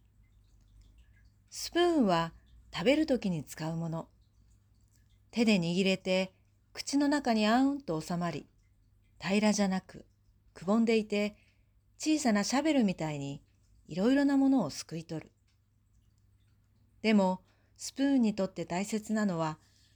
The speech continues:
それを使うと上手に食べられるということ。ひな菊は白い。真ん中が黄色く、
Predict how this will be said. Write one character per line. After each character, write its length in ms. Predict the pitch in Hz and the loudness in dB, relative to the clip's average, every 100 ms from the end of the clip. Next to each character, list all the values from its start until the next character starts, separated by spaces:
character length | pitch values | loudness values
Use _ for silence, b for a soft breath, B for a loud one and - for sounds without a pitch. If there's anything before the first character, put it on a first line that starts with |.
| b | b
そ 160 | - 170 | -10 -2
れ 120 | 202 | 0
を 140 | 214 | 0
使 260 | 214 - 196 | -4 -6 -4
う 80 | 202 | -6
と 240 | 139 - _ _ _ _ | -10 -14 _ _ _ _
上 300 | - 196 247 | -6 -2 -2
手 120 | 269 | 0
に 160 | 240 151 | 0 -2
食 140 | - | -6
べ 80 | 196 | -4
ら 100 | 240 | 0
れ 100 | 269 269 | 0 0
る 100 | 202 | -2
と 120 | 147 | -8
い 160 | 135 | -8
う 60 | 135 | -10
こ 120 | 135 | -14
と。 200 | - 131 _ _ _ - - _ _ _ _ _ _ _ _ _ _ _ _ _ _ _ _ _ _ _ _ _ _ _ _ _ _ _ | -14 -14 _ _ _ -20 -20 _ _ _ _ _ _ _ _ _ _ _ _ _ _ _ _ _ _ _ _ _ _ _ _ _ _ _
ひ 140 | - | 2
な 140 | 269 349 | 4 4
菊 260 | 320 - | 0 -2
は 120 | 175 143 | -4 -4
白 380 | - 151 214 | -6 -2 -2
い。 80 | 170 - _ _ _ _ _ _ _ _ _ _ - | -2 -8 _ _ _ _ _ _ _ _ _ _ -8
真 140 | 180 | -2
ん 80 | 226 | 2
中 240 | 226 233 220 | 2 0 0
が 180 | 214 | -2
黄 200 | 214 220 | -2 0
色 160 | 240 233 | 2 0
く、 340 | 220 220 226 | -2 -6 -6